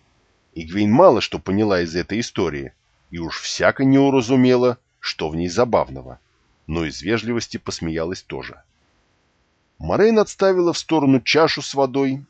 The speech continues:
и взяла маленькую серебряную чарку и промолвила:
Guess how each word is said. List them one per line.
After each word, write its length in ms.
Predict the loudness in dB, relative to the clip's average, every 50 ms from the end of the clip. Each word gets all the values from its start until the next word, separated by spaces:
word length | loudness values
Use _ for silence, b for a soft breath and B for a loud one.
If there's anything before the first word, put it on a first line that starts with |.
| _ _ -14
и 80 | -12
взяла 320 | -6 -2 0 2 2 4 4
маленькую 540 | 4 4 4 4 4 4 2 0 -2 -6
серебряную 640 | -6 -4 -2 -2 0 0 -2 0 0 0 0 0 0 -2
чарку 520 | -2 -2 -2 -2 -4 -6 -10 -16 -16 -16 _ _ _ _ _ _ _ _ _ _ -12
и 80 | -12
промолвила: 640 | -8 -4 -2 -2 -2 -2 -4 -6 -8 -12 -16 -18 -20